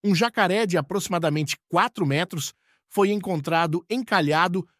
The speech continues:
próximo à Balsa Azul, em frente à Feira da Manaus Moderna,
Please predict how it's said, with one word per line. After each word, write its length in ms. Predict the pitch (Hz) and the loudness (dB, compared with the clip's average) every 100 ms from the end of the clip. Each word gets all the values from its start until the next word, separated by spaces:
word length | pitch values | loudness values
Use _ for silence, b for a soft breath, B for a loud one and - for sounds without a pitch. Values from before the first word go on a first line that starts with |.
| b - | b -4
próximo 460 | 233 254 - 220 | -2 -2 -2 0
à 80 | 175 | 0
Balsa 420 | 143 190 196 226 | 2 0 0 0
Azul, 400 | 180 123 196 160 - _ _ - | 0 0 0 -2 -6 _ _ -6
em 160 | 185 170 | -2 -2
frente 580 | - 180 262 - 269 - - | -2 -2 0 -4 -8 -6 -2
à 120 | 165 | -2
Feira 420 | - - 233 240 | 0 0 0 0
da 120 | 214 | -2
Manaus 340 | 202 175 185 175 | -2 0 -2 0
Moderna, 540 | 185 147 139 117 92 | 0 0 -2 -2 -8